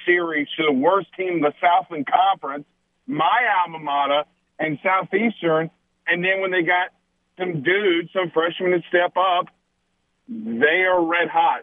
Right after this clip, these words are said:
So I don't really think that there's any excuses. I, I don't, there are a couple of things that Jay decided to do this weekend that I have no idea remotely,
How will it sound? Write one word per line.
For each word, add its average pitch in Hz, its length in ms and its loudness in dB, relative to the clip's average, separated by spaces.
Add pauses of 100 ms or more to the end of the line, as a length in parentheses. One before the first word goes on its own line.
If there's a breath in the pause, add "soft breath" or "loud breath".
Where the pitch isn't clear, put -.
(140)
So 165 340 2 (300 soft breath)
I 185 140 2
don't 277 160 0
really 202 240 0
think 196 260 -2
that 180 100 -10
there's 160 220 0
any 151 220 0
excuses. - 680 -2 (680)
I, 175 60 -2 (360)
I - 20 -2
don't, - 380 -10
there 180 180 4
are 190 40 0
a 170 60 -6
couple 185 300 0
of 175 100 -2
things 185 300 -2
that 156 160 0
Jay 165 580 0
decided 165 640 -2
to 147 60 0
do 160 180 0
this 160 200 -4
weekend 165 440 0
that 147 120 4
I 156 280 2
have 139 100 -2
no 147 680 2
idea 160 520 -2
remotely, 160 600 0